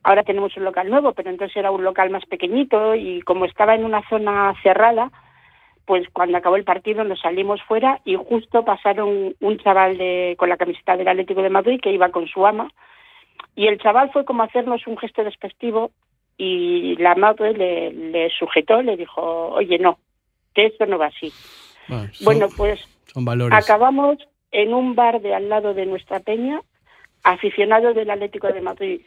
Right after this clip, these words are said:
Speaker 1: junto con todos nosotros, los peñistas de la madrileña, y no hubo el más mínimo problema, al revés, o sea, hubo buen ambiente, nosotros les felicitamos, que es lo que tocaba, aunque te duela en el alma, pero te han ganado.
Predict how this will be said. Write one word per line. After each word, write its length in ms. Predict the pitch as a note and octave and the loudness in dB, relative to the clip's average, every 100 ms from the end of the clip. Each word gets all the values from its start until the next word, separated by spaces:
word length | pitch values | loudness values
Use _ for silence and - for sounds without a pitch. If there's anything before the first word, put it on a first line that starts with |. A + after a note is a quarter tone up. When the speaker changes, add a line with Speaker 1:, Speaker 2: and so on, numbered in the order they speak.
| _ - | _ -10
Speaker 1:
junto 380 | - F#3 F#3 | -4 -4 -2
con 240 | F3 F#3 F#3 | 0 -2 0
todos 320 | A#3 A#3+ A3 | 2 2 0
nosotros, 480 | G3+ F#3+ G3+ G#3 B3 | -2 -6 -6 -6 -6
los 140 | G3+ | -6
peñistas 540 | - F3+ G3 - F#3+ F#3 | -8 -6 -6 -6 -8 -4
de 80 | |
la 100 | F#3 | -4
madrileña, 640 | F#3 F3+ F#3 G3 A3+ C4 D#4+ _ _ _ _ - _ _ _ _ _ _ | -4 -6 -4 -4 -2 -4 -6 _ _ _ _ -20 _ _ _ _ _ _
y 200 | - G#3 | 0 2
no 140 | G#3 B3 | 4 4
hubo 220 | B3+ A#3+ | 4 4
el 120 | A3 G#3+ | 2 0
más 280 | A3+ A3 | 0 0
mínimo 560 | G#3 G#3 G#3+ G#3+ G3+ F#3 | -2 -2 -2 -2 -2 -2
problema, 580 | - F#3 F#3+ G3 F#3 F3 | -4 -4 -4 -2 -2 0
al 120 | F3 | 0
revés, 520 | F#3 F#3 G#3 G#3+ F#3+ | -2 0 2 2 0
o 60 | F#3+ | -6
sea, 260 | - F#3 | -2 0
hubo 340 | F#3+ G3+ G3+ F#3+ | 2 4 4 4
buen 220 | G3+ G3+ | 0 0
ambiente, 560 | F#3+ G3 B3 B3+ C#4+ C#4 | -2 0 0 2 2 0
nosotros 400 | A3+ - F#3 F#3+ | -2 -8 -8 -8
les 140 | F3+ | -8
felicitamos, 580 | F#3+ F3 F#3 B3 D#4+ - | -10 -8 0 2 2 -2
que 100 | F#3+ | -6
es 80 | F3+ | -4
lo 100 | E3+ | -6
que 100 | E3+ | -6
tocaba, 340 | E3+ A#3+ D#4+ | 2 4 4
aunque 300 | C4+ G3+ F3 | 2 -2 -6
te 140 | F3 | -2
duela 240 | E3+ G#3+ G3+ | 0 2 2
en 100 | F#3 | 2
el 100 | G3 | 0
alma, 240 | B3+ D#4+ | 2 0
pero 180 | E4 F3 | 0 -2
te 80 | E3+ | 0
han 100 | F#3 | 0
ganado. 380 | E3 G3+ D4 | 0 2 0